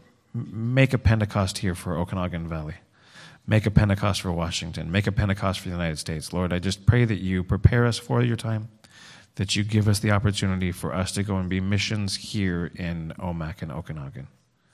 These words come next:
Lord, we don't need to go across the pond to go and become a missionary. We can be a missionary in our workplace.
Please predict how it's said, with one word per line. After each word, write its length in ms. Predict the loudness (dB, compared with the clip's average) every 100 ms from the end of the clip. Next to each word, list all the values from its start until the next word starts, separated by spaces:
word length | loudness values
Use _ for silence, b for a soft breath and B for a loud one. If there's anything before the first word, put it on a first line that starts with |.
| b b b b b
Lord, 180 | 2 6
we 100 | 6
don't 160 | 6 4
need 100 | 4
to 80 |
go 140 | 6 4
across 340 | 4 2 0
the 80 | 2
pond 340 | 0 2 -2 -2
to 80 |
go 180 | -2 -2
and 100 | -2
become 220 | -4 -6
a 80 | -6
missionary. 560 | -6 -8 -8 -8 -10 -12 _ b b b
We 140 | 0
can 160 | 2 2
be 100 | 2
a 60 | 2
missionary 520 | 0 0 0 0 0
in 80 | -2
our 120 | -2
workplace. 580 | -4 -4 -4 -4 -14